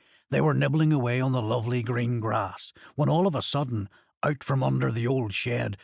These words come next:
appeared loads of longtails. They had nasty, evil intent in their poky wee eyes.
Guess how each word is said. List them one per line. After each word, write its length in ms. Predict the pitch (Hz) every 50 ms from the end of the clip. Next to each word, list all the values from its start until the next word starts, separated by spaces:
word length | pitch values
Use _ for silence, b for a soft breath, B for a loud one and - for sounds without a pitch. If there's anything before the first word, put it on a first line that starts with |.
| B B B
appeared 360 | 131 123 - 139 143 139 117
loads 380 | 107 110 120 143 143 131 110 98
of 120 | 95 -
longtails. 880 | - 120 123 131 139 131 127 101 - 117 98 90 82 - - - - - b b b b b b b b _
They 100 | 147 143
had 180 | 104 127 117
nasty, 640 | 110 117 117 117 127 139 131 120 - - - 107 98 98
evil 360 | - 151 156 180 156 160 151
intent 480 | 156 151 139 - - 135 139 156 151 -
in 120 | 135 127
their 180 | 120 117 98 98 - _
poky 360 | - 139 127 - - 117 120
wee 220 | 117 117 113 113
eyes. 440 | 107 101 110 107 95 90 90 - -